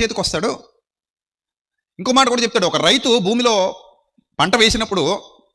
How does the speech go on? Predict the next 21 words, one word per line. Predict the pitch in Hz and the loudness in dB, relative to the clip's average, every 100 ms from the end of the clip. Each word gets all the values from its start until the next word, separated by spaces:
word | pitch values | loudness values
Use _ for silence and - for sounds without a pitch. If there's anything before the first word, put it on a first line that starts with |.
| _ | _
ఆరు | 123 175 | 0 2
నెలలు | 170 165 302 226 220 | 2 2 4 2 2
ఆ | 208 170 | 0 0
భూ | 143 220 262 208 - | 0 0 0 -2 -4
ఫల | 160 220 185 | 0 0 0
సాయం | - 151 214 214 | -2 -2 -4 -4
కొరకు | 196 190 | -6 -6
కనిపెడతాడట. | 185 202 220 202 135 98 - _ _ _ _ _ _ _ _ _ _ - - | -6 -4 -4 -6 -8 -10 -12 _ _ _ _ _ _ _ _ _ _ -20 -2
ఆరు | 120 202 | 2 4
నెలలు | 262 285 | 4 2
కనిపెట్టిన | 226 233 269 277 | 0 0 0 0
తర్వాత | 254 262 | 0 0
ఆరు, | 320 175 233 277 - - | 0 2 0 -2 -6 -10
ఒక | 180 | -2
ఆరు | 180 165 185 214 | 0 2 2 2
లే-, | 208 180 | 0 0
ఆరు | 202 | 0
నెలలు | 208 226 | 0 -2
లేదా | 226 | -2
సంవత్సరం | 208 196 196 202 | -2 -4 -4 -6
తర్వాత | 185 214 285 | -2 0 2